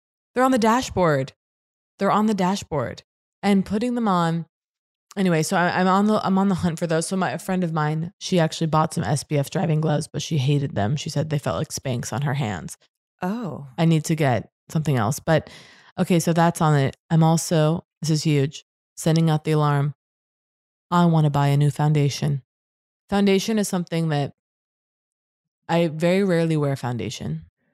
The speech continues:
Speaker 1: on my face.
Speaker 2: Me too. God, though.
Speaker 1: When you do,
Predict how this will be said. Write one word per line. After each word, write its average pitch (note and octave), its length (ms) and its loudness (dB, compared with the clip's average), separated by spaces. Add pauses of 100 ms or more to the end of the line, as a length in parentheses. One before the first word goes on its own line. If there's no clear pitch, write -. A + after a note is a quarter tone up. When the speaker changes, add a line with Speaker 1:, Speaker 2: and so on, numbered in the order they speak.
(480)
Speaker 1:
on D3 100 -2
my C#3 120 -2
face. B2+ 540 -8
Speaker 2:
Me F3 140 0
too. D#3+ 420 0 (420)
God, E3+ 300 0
though. D3+ 300 -2 (100)
Speaker 1:
When G3 200 2
you G3+ 100 4
do, E3 200 -4